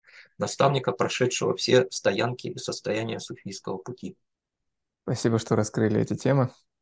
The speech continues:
Speaker 2: Я думаю, нашим зрителям будет очень интересно. Мы благодарим вас за то, что приняли наше приглашение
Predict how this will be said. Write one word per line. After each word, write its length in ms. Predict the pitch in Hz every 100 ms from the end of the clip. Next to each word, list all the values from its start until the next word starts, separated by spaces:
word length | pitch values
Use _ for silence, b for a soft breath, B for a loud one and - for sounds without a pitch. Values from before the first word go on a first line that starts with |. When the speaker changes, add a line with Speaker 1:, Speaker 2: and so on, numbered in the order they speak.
| _ _ _ _ -
Speaker 2:
Я 120 | 107
думаю, 220 | 107 107
нашим 260 | 107 - 107
зрителям 400 | 110 101 110 113
будет 200 | 107 110
очень 240 | 104 107
интересно. 520 | 101 104 110 117 110 B -
Мы 120 | 113
благодарим 480 | 107 110 113 135 147
вас 380 | 135 - - _ -
за 180 | 110
то, 140 | 101 110
что 260 | - 110
приняли 400 | 107 - 117 107
наше 460 | 101 101 101 117 107 - _
приглашение 680 | - 101 104 - 135 131 123